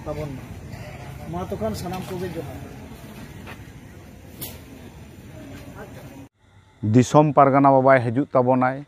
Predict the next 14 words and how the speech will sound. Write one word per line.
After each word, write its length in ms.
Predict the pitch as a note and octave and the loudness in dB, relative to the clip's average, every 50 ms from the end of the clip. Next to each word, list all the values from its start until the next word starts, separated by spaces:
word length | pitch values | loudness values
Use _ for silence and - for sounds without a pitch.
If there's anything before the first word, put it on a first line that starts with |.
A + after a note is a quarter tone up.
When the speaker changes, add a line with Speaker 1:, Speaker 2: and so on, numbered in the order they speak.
| _ _ - | _ _ -8
Speaker 2:
ᱫᱤᱥᱚᱢ 460 | G#2 G2+ A2+ G#2+ - - C3 B2 A#2+ | -4 -2 -2 -2 0 2 4 4 4
ᱯᱟᱨᱟᱱᱤᱠ 500 | G2+ - A2+ A2 A2+ A#2+ B2+ C3 C#3 C3+ | 4 2 2 4 6 6 8 8 6 6
ᱵᱟᱵᱟ, 480 | B2 B2 C3 B2+ B2+ B2+ C3 B2+ C3 D3+ - _ _ _ - _ _ _ _ - | 8 8 8 10 10 8 6 6 2 -2 -12 _ _ _ -20 _ _ _ _ -10
ᱫᱟᱹᱠᱷᱤᱱ 640 | - G#2+ A2 A2+ A2+ - - - C#3+ C#3+ C#3 C#3 | -4 0 2 2 0 0 2 4 6 6 6 6
ᱵᱟᱵᱩᱭ 240 | B2+ B2+ B2 C3 C3 | 6 6 6 6 6
ᱦᱤᱡᱩᱜ 280 | A2+ A#2+ A2+ A#2 C#3 - | 6 4 2 2 0 2
ᱛᱟᱵᱚᱱᱟᱭ, 480 | - C3 B2 B2 B2 B2 B2 A#2+ B2 - - - - - _ _ _ - - - _ _ - | 4 4 4 6 6 6 6 4 4 2 -2 -10 -20 -20 _ _ _ -20 -20 -20 _ _ 0
ᱯᱚᱱᱚᱛ 400 | - B2 C3 C3+ C#3+ C#3+ D3 - _ - - - - - - _ _ _ _ | 4 6 8 8 8 8 8 6 _ -14 -20 -20 -20 -20 -20 _ _ _ _
ᱯᱟᱨᱜᱟᱱᱟ 380 | - B2+ B2+ B2 B2+ C3 C3 B2+ | 0 2 4 4 6 6 8 8
ᱵᱟᱵᱟ 320 | B2+ B2+ A#2 B2 B2+ B2 | 6 6 6 6 6 6
ᱨᱚᱵᱤᱱᱫᱨᱚᱱᱟᱛᱷ 800 | A#2 A2+ A2 A2 B2 B2 B2 B2 B2 B2 B2 B2 B2 A#2+ A#2 - | 6 6 4 4 2 2 2 4 4 2 4 4 4 2 2 0
ᱢᱩᱨᱢᱩᱭ 440 | A#2 G#2+ G#2+ G#2+ G#2+ A2 A#2+ C3+ C#3 | -2 0 0 2 2 4 4 6 6
ᱦᱤᱡᱩᱜ 280 | A#2+ A#2+ A2+ C3+ C3+ - | 6 4 2 0 0 0
ᱛᱟᱵᱚᱱᱟᱭ, 500 | - A#2+ A2+ A#2 A#2 A#2 A#2 A#2 A#2 | 0 2 2 4 2 4 4 2 2